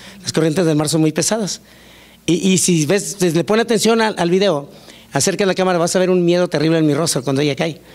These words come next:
Entonces, la, por eso cortan rápido, porque yo corro rápido a levantarla, ¿no? Y entonces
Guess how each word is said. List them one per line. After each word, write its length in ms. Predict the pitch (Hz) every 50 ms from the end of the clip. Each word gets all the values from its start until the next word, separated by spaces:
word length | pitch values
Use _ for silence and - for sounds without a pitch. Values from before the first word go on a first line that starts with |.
| - - - - - - - - - - - -
Entonces, 420 | - - 160 170 175 - - 151
la, 140 | 156 170 185 175
por 140 | 147 185 202
eso 160 | 220 190 247
cortan 300 | - 240 247 247 254 226
rápido, 300 | 214 233 - 247 240 226
porque 180 | 175 202 - 196
yo 80 | 208
corro 220 | 208 220 233 233 226
rápido 320 | 214 226 226 233 220 208
a 20 | 196
levantarla, 540 | 196 185 180 175 165 208 208 196 190 185
¿no? 180 | 175 175 175 170
Y 80 | 156 156
entonces 340 | 147 139 165 156 143 -